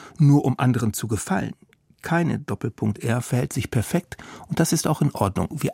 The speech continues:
alle lernen dazu." Alina Kuhl in der taz zur Überwindung des Patriarchats. Ach ja, falls Sie immer noch an der Thomas-Mann-Lastigkeit unserer Presseschau leiden,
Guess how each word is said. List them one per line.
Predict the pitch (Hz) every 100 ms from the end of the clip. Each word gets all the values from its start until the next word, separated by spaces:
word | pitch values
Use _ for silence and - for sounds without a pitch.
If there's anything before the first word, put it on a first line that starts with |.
| -
alle | 160 165 175 _ _
lernen | 135 123 127 117 135
dazu." | 123 - - - - _ _ _ _ _ _ _ _ _
Alina | - 135 170
Kuhl | 147 143 139
in | 117
der | 110
taz | - 135 - - _ _
zur | - 127
Überwindung | 104 120 135 120
des | 113
Patriarchats. | - 110 - 113 - - - - - - _ _ _ _ - - _ -
Ach | 127
ja, | 143 110 82 - - - - -
falls | - 117
Sie | 147
immer | 160 180
noch | 107 95
an | 98
der | 95
Thomas-Mann-Lastigkeit | 120 107 123 131 143 107 113 - 110
unserer | - 110 113
Presseschau | - 123 - - 104
leiden, | 101 110 135 147